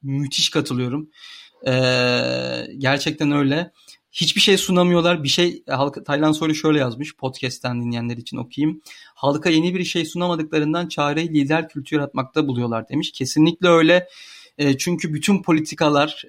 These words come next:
eee, bütün söylem değişiklikleri tek bir adama bağlı.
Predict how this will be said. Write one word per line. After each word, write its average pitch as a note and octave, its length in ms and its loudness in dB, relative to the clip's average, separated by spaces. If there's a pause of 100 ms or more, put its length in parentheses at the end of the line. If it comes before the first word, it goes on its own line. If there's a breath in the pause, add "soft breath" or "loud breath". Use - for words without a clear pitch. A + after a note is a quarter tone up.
eee, C3+ 460 -2
bütün E3 460 -6
söylem D#3+ 500 0
değişiklikleri E3 640 -4
tek G3 320 0
bir E3 80 2
adama B2+ 320 0
bağlı. C3 480 -2